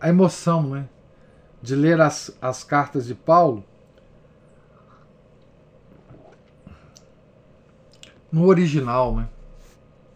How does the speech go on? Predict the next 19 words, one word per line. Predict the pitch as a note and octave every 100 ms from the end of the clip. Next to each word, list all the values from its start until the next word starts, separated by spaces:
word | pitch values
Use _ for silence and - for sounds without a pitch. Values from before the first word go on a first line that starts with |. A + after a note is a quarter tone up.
| _ _ _ _ _ _ _ _ _ _ _ _ _ _ _ - _ _ _ _ - _ _ _ - - - - - -
A | D3
providência | G3 F#3+ F3 F#3 A3+ - D3+
não | D#3 A3+
quis | G3 - A3+ F#3+ - - - - - - - - -
que | -
uma | D#3+ F#3+ F#3
li-, | F#3 G#3 G3
única | G3 A#3+ D#4+ D#4 C#4
linha | B3+ G3+ A3 A#3 A3 G#3+ -
autógrafo | - E3 D3+ - F#3 F#3+ E3+ E3 -
do | D#3
apóstolo | C#3 B2+ C3 D#3 D#3+ - D3+ D3 - - - - - - _ _ _ _ _
chegasse | - D3+ B2 C3+ C3+ -
até | A#2+ -
nós, | A2+ G2 - - - _ _ _ _ _ _ _ _ _ _ _ _ _
quando | D#3 D#3
se | -
conservaram | D3+ D3+ - C#3+ A#2 C#3+ C3+ C3+
centenas | - - C#3+ - F3 F#3+ F#3 F3 D#3+ -